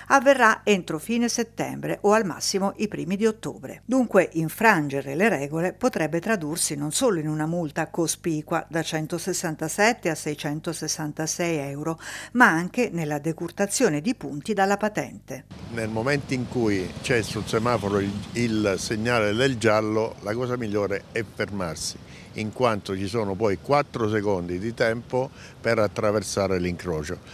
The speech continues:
Speaker 2: Però il suggerimento è quello di stoppare la macchina o lo scooter, quello che è,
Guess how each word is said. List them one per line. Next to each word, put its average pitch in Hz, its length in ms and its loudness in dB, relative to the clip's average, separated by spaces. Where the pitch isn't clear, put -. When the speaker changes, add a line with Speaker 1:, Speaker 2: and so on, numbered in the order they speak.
Speaker 2:
Però 139 240 4
il 139 140 0
suggerimento 127 800 2
è 95 100 0
quello 117 360 0
di 107 260 0
stoppare 110 640 0
la 113 120 0
macchina 113 480 0
o 101 60 0
lo 101 220 0
scooter, 101 600 -2
quello 104 340 0
che 113 300 2
è, 120 60 -4